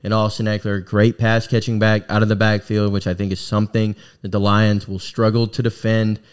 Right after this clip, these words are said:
Um, anytime Eckler can get going, it's really hard to stop that Chargers offense. You've got Keenan Allen on the outside,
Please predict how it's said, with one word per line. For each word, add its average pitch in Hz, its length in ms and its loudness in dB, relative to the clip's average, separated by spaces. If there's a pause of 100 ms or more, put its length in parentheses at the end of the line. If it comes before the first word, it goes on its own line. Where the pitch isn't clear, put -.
(200)
Um, 95 520 2
anytime 117 840 2 (300)
Eckler 113 320 4
can 113 160 6
get 110 180 4
going, 120 400 6
it's 107 140 -4
really 107 200 0
hard 113 200 2
to 104 80 -2
stop 101 220 0
that 95 160 0
Chargers 95 340 -2
offense. 107 640 0
You've 98 80 -6
got 110 240 0
Keenan 117 280 2
Allen 107 280 2
on 101 100 -2
the 101 140 -2
outside, 113 500 -2